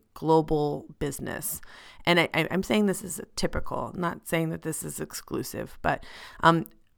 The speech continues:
actually there are a lot of expats I know that come over and work in the tourism industry on a seasonal basis, um, and I don't have any experience with that. So I'm going to give you the overview today of how it is to work in an office environment in Switzerland.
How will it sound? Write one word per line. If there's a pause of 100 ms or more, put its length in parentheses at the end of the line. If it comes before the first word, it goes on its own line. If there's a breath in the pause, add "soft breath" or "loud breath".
actually
there
are
a
lot
of
expats
I
know
that
come
over
and
work
in
the
tourism
industry (100)
on
a
seasonal
basis, (480 loud breath)
um,
and
I
don't
have
any
experience
with
that.
So (420 loud breath)
I'm
going
to
give
you
the
overview
today
of
how
it
is
to
work
in
an (100)
office
environment (160)
in
Switzerland.